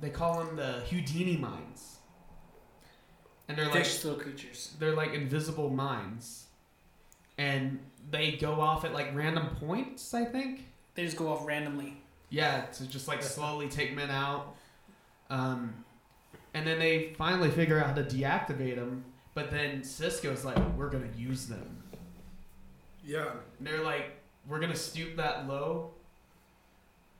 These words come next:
Speaker 2: See, though, there was an episode
Speaker 1: And
Speaker 2: I wanted you guys to watch that, like, it's called, um, not For the Uniform, but it's called Paradise Lost. That
Speaker 1: I was
Speaker 2: episode
Speaker 1: gonna get to that one, but they're long episodes,
Speaker 2: They're long
Speaker 1: and I was
Speaker 2: episodes.
Speaker 1: taking some notes,
Speaker 2: But
Speaker 1: so.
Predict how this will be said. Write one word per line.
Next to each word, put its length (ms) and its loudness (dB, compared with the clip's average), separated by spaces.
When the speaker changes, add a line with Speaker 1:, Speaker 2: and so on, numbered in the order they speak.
Speaker 2:
See, 160 2
though, 140 6
there 80 6
was 100 6
an 80 2
episode 300 2
Speaker 1:
And 20 6
Speaker 2:
I 40 6
wanted 260 2
you 60 -2
guys 120 4
to 80 -2
watch 500 -2
that, 400 0
like, 460 -6
it's 100 -12
called, 280 4
um, 300 2
not 180 -8
For 80 -2
the 60 -2
Uniform, 460 -6
but 100 -2
it's 100 -6
called 420 -2
Paradise 460 2
Lost. 420 -8
That 320 8
Speaker 1:
I 100 4
was 120 4
Speaker 2:
episode 180 6
Speaker 1:
gonna 60 0
get 180 4
to 60 0
that 220 2
one, 140 -6
but 160 -6
they're 180 2
long 280 2
episodes, 420 -4
Speaker 2:
They're 240 6
long 120 6
Speaker 1:
and 80 4
I 20 4
was 100 2
Speaker 2:
episodes. 200 2
Speaker 1:
taking 140 -4
some 180 -4
notes, 440 -6
Speaker 2:
But 300 4
Speaker 1:
so. 140 -8